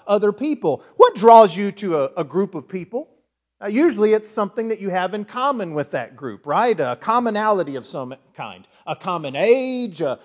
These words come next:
a common stage of life. Maybe it's a common sports team to root for or against, common hobbies or a common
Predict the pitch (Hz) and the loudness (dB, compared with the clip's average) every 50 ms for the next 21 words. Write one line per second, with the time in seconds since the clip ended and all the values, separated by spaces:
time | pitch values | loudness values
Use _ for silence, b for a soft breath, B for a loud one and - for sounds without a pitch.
0 | b - 156 - - 196 196 202 190 170 156 147 - - - - 190 185 208 220 | b -10 -10 -6 -4 -2 -2 -2 -2 -4 -8 -10 -14 -12 -6 -2 -2 0 0 0
1 | 214 170 143 156 135 120 135 151 160 180 226 285 269 - - - b b b b | -2 -4 -4 -6 -6 -4 -2 0 0 2 2 0 -2 -4 -10 -18 b b b b
2 | b b _ 220 233 269 262 277 269 262 269 285 - - 254 262 269 285 285 277 | b b _ 2 2 2 2 2 -2 -2 -2 -4 -2 0 0 0 2 2 0 -2
3 | 254 - - - - - 302 330 320 - - - - 226 220 208 190 185 147 180 | -4 -6 -10 -8 -4 -2 -2 -2 -2 -4 -8 -8 -6 -4 -2 -2 -2 -2 -2 -2
4 | 165 160 185 233 240 233 - - - - 233 233 226 190 180 170 151 156 - 185 | -2 0 0 0 0 -2 -6 -4 2 4 6 6 6 6 6 6 4 4 2 2
5 | 165 156 147 139 143 180 170 113 - - - - - - 165 175 185 190 196 190 | 0 0 0 -2 -6 -8 -10 -10 -10 -14 -18 -20 -16 -6 0 0 2 2 2 0
6 | 185 175 165 - 220 247 240 226 170 160 143 127 120 113 113 165 151 147 143 - | -2 -2 -2 0 2 2 2 2 0 -4 -8 -8 -10 -12 -6 -2 -2 -2 -2 0
7 | - 175 196 196 190 180 165 147 | 0 0 2 2 2 0 -2 -4